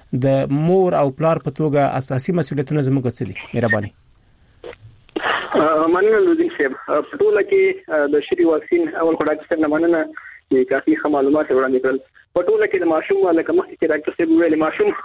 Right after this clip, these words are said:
Speaker 2: اصلاً د، د شري ناروغۍ د غریبو خلکو ناروغي ده، اه، لودین صاحب، که زما نظر واخلئ. ځکه هغه ماش-، هغه کورنۍ چې د هغوی حفظ الصحه آه، درست نه مراعات کیږي، هغه کورنۍ چې د هغوی،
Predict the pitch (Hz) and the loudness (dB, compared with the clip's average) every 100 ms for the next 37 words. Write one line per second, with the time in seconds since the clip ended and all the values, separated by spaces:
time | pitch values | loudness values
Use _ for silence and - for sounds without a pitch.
0 | - 170 165 185 185 185 - - 170 170 | -4 -4 0 0 0 -2 -12 -4 0 0
1 | - 220 208 196 190 196 185 165 196 190 | -2 0 0 2 2 2 0 0 2 0
2 | 180 151 143 135 127 123 123 117 - - | 0 -4 -2 0 2 2 2 0 -2 -10
3 | _ 135 123 131 131 143 - 113 - _ | _ -2 0 0 0 0 0 -2 -4 _
4 | 135 139 156 139 131 139 131 - 120 151 | -2 0 0 0 0 0 0 0 -2 -2
5 | - - - - 349 294 185 185 180 - | -6 -20 -12 -2 0 2 0 2 0 -2
6 | - 175 170 165 170 175 165 147 143 143 | -2 -2 0 0 2 0 0 0 0 2
7 | 170 165 170 143 127 135 - - 170 165 | 2 2 0 -8 -4 -4 -4 -4 -4 -6
8 | - - - - - 147 143 143 139 160 | -12 -20 -20 -6 0 2 2 0 0 -2
9 | 165 156 156 156 147 143 160 156 151 151 | 0 -2 0 0 -2 -2 0 2 2 0
10 | 147 147 147 147 135 131 135 151 147 | -2 -2 0 0 0 0 2 2 0